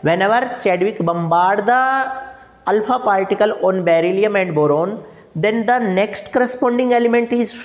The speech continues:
synthesized along with liberations of a new particle that have no atomic number but whose mass is equal to that of the hydrogen। मतलब जब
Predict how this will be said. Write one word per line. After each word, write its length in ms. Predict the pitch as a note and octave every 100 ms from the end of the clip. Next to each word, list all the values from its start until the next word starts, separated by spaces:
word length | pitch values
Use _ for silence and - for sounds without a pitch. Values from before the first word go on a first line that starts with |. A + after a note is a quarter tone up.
| -
synthesized 840 | G3+ G3 G3+ G3 G3 G#3+ G3 - - - - - -
along 480 | F3+ F#3+ G3 G3 G3
with 180 | A#3
liberations 760 | G3+ E3+ D3 F3+ F#3 - A#3 - -
of 240 | E3+ E3+
a 120 | F3+ G3 F#3+ - -
new 340 | D3+ F3+ A#3+ B3
particle 680 | F#3+ D#3+ D#3 E3 F#3+ G3 B2+ - - - - _ -
that 260 | D#3+ F3 E3+
have 640 | D3+ D#3 F3 F3+ - -
no 400 | D3+ F3+ A3+ B3
atomic 420 | F#3+ - F3 F3 E3
number 460 | D#3 D#3 F3 G3 - -
but 180 | G3 -
whose 260 | - D#3 D3
mass 380 | D3 D3+ E3+ D#3+
is 160 | C3+
equal 320 | C#3 - C3
to 100 | C3 C#3
that 220 | B2 B2
of 80 | A#2+
the 160 | D#3 F#3 - -
hydrogen। 680 | C3 B2+ B2+ A#2+ G#2+ A2+ - - - - _ _
मतलब 540 | D3 C#3 D3+ F#3+ A#3 A#3 - - - -
जब 300 | E3+ G#3 G#3